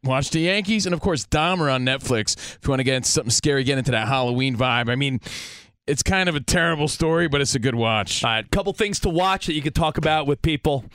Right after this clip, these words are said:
Speaker 2: Reboot on Hulu. Johnny Knoxville, Keegan-Michael Key, Judy Greer, the return of Paul Reiser, uh, who's been in a bunch of stuff recently. Uh, it's a, it's a comedy about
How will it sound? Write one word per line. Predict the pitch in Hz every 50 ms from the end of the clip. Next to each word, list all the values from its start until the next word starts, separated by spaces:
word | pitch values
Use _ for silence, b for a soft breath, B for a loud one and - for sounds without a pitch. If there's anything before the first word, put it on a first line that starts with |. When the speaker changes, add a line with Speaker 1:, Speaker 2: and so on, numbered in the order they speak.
| B B B B B B B B B B B _ _ _ - 143
Speaker 2:
Reboot | 147 170 233 262 262 208 180 156 123 101 - - - - - -
on | 151 151 147 143
Hulu. | 120 147 180 170 151 135 110 92 - - - - -
Johnny | 120 196 196 214 247 247
Knoxville, | 233 208 208 202 - - 196 202 196 196 196 180 - - _ _ _ _ _ _ _ _ _ _ _ _ _ _ _ _ _ _ _ _ _ -
Keegan-Michael | - 262 254 240 262 240 240 240 233 - 233 202
Key, | - - 226 208 202 196 190 180 - 143
Judy | 113 156 214 226 233 208
Greer, | 170 147 160 190 185 185 185 190 185 165
the | - 185 185
return | 190 180 - - 240 247 247
of | 226 170 -
Paul | - - 233 233 220 190
Reiser, | 165 160 170 170 202 233 240 160 - 135 104 107 113 113 B B B B B B B B -
uh, | 123 131 131 131
who's | 160 180 123
been | 151 147
in | 143 139
a | 127
bunch | 135 131 - 135
of | 123
stuff | - - 120 110 -
recently. | 120 120 113 - 123 113 113 113 113 110 - B B B B B B B - -
Uh, | 139 139 135 139 139 135 _ _ - -
it's | 202 - 247
a, | 220 180 - -
it's | 220 214 220 226
a | 214
comedy | - - 240 247 247 269 269 247
about | 208 175 214 208 208 202 -